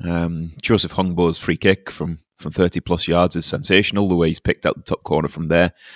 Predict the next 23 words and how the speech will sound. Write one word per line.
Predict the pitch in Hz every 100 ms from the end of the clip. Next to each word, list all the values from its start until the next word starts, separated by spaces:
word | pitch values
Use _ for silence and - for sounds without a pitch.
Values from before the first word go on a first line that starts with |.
| - - -
And | 92 85 85 - -
a | -
couple | - 107 101
more | 92
goals | 90 90 90
for, | - 92 87 - _ _ _ _ _ _ -
for | 98
Regan | 95 92 92
Charles | - 90 90
Cook. | - 123 - - _ -
Um, | 78 80 82 82 82 82 - - - - - _ _
the, | 87 82 - -
the | 85
man | 87 90
with | 87 -
the, | 82 82 82 82
uh, | 82 85 - _ -
iconic | 101 - 95 -
celebration, | 95 90 95 95 - 92 - -
um, | 92 87 87 -
delivered | 95 95 90
again. | 87 90 92 90 87
And | 87 85